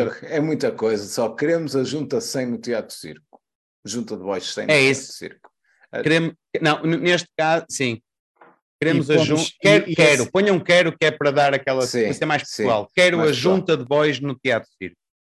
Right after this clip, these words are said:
Speaker 2: E podem enviar com
Speaker 3: E, e
Speaker 2: C C para junta de bois arroba gmail ponto com, que assim
Speaker 1: É,
Speaker 2: nós
Speaker 1: por
Speaker 2: vamos
Speaker 1: favor,
Speaker 2: também
Speaker 1: para a gente
Speaker 2: recolhendo
Speaker 1: também
Speaker 2: só para
Speaker 1: fazer
Speaker 2: chegar.
Speaker 1: acompanhamento dos
Speaker 2: Exato.
Speaker 1: nossos
Speaker 3: Isso.
Speaker 1: serviços.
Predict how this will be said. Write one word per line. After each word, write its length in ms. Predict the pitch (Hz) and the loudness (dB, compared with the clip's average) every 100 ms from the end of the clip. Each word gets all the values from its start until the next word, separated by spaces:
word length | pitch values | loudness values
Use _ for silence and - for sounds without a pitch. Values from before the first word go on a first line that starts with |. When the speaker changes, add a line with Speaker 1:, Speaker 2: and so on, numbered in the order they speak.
| _ _ _ 117 | _ _ _ -8
Speaker 2:
E 60 | |
podem 360 | 120 139 135 135 | -2 0 2 0
enviar 300 | 120 135 139 | 0 0 0
com 100 | 139 | 0
Speaker 3:
E, 20 | |
e 40 | 131 | 0
Speaker 2:
C 200 | 135 123 | 0 -2
C 220 | - 131 | 0 0
para 200 | 131 127 | 0 -2
junta 300 | 123 120 123 | -2 -2 -2
de 80 | 110 | 0
bois 240 | 123 113 | -2 0
arroba 320 | 117 113 110 | -2 0 0
gmail 400 | 104 110 110 110 | 0 -2 -2 -4
ponto 320 | 107 104 - | -4 -10 -10
com, 340 | - 110 110 104 | -4 -4 -4 -10
que 120 | 104 | -10
assim 180 | 92 107 143 | -8 -2 2
Speaker 1:
É, 100 | 139 | 2
Speaker 2:
nós 100 | - | 2
Speaker 1:
por 100 | 175 | -2
Speaker 2:
vamos 140 | 208 | 2
Speaker 1:
favor, 140 | 147 147 | 2 2
Speaker 2:
também 140 | 117 | 4
Speaker 1:
para 100 | 170 | 2
a 20 | |
gente 140 | 170 180 | 4 2
Speaker 2:
recolhendo 120 | 113 170 | 2 2
Speaker 1:
também 180 | 175 | 2
Speaker 2:
só 100 | 175 175 | 2 2
para 100 | 175 | 2
Speaker 1:
fazer 340 | 175 160 156 | 6 6 6
Speaker 2:
chegar. 140 | 135 170 | 4 2
Speaker 1:
acompanhamento 840 | - 151 143 139 - 147 160 156 | 4 2 4 4 4 4 2 0
dos 140 | 131 123 | -6 -2
Speaker 2:
Exato. 140 | 143 | 2
Speaker 1:
nossos 160 | 143 - | 2 0
Speaker 3:
Isso. 100 | 156 | 0
Speaker 1:
serviços. 720 | 143 139 143 143 - - - | 0 2 -2 -2 -8 -10 -10